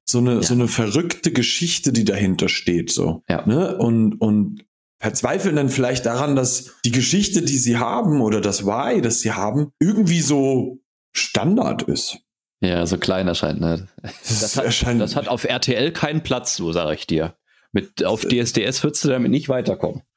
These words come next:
Speaker 1: <laughs> Ist gen-, genau, ne? Und <laughs> das, das ist, das ist ein Problem. Weil ich, ich, guck mal, überleg dir mal, wie es ist, wenn du in einer Beziehung steckst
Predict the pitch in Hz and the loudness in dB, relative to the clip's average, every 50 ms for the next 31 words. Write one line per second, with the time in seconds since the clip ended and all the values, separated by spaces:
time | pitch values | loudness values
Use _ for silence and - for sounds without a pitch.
0 | _ - - - - - 110 110 101 - - - - 117 127 131 123 117 - - | _ -20 -20 -18 -4 -2 0 0 0 -2 -2 -2 -2 -2 -2 -2 -4 -4 -4 -4
1 | - - 170 160 - 127 160 - - - 143 - - 156 175 180 165 175 180 190 | -2 -2 -2 0 0 0 0 0 0 -2 -2 0 -2 0 0 0 0 0 2 2
2 | 208 202 160 123 98 - 101 120 127 156 208 247 - - - - - - _ - | 2 0 0 0 -2 -2 0 0 0 0 0 -4 -6 -12 -16 -18 -20 -20 _ -12
3 | - - - - - - - - - - _ - 139 135 - - - - - - | -12 -12 -12 -14 -18 -20 -20 -20 -20 -18 _ -2 0 0 0 -2 -4 -6 -2 -2
4 | 160 160 - - - - - - - - - 196 180 - 120 - - 110 104 - | -2 -2 -2 -4 -4 -4 -4 -6 -8 -2 0 0 2 2 0 0 0 -4 -4 -2
5 | - - - - - - 143 143 - - - - - - - - - _ 147 147 | -2 -2 -2 0 -2 -2 -2 -2 -2 -2 -2 -2 -4 -4 -8 -16 -4 _ -2 0
6 | - - - 170 147 123 - 107 117 107 - 113 139 - 269 139 90 - _ _ | 0 0 -2 -2 -4 -6 -2 -2 -2 0 2 2 2 4 2 2 0 -2 _ _
7 | - - - _ _ _ _ _ _ 95 - _ - 117 117 117 110 - - - | -20 -20 -20 _ _ _ _ _ _ -16 -10 _ -4 -2 0 0 0 -2 -4 -10
8 | _ _ _ _ _ _ _ - 127 127 - - - - 123 - - - - _ | _ _ _ _ _ _ _ 0 0 0 -2 -2 -2 -2 -2 -2 -2 -6 -10 _
9 | _ 117 113 113 - 120 127 123 127 101 110 107 - - _ - 156 151 139 131 | _ -2 0 2 2 2 2 2 2 2 0 -2 -2 -8 _ -2 0 0 0 -2
10 | - - _ _ _ 127 120 123 117 139 269 - - 170 170 170 160 160 165 147 | -4 -8 _ _ _ 0 2 4 4 2 2 2 0 2 2 2 2 2 2 2
11 | 135 117 110 - 135 180 - - - 139 135 131 131 135 135 135 131 - - _ | 2 2 2 2 2 0 0 0 0 2 2 4 4 4 4 4 2 0 -2 _
12 | _ _ _ _ 104 113 117 107 104 90 - 90 - - - 156 170 185 208 - | _ _ _ _ 0 2 4 2 2 2 0 -2 -2 0 2 2 4 4 2 2
13 | - - - 147 139 - - - - - | 0 0 0 -2 -2 -2 -4 -4 -4 -8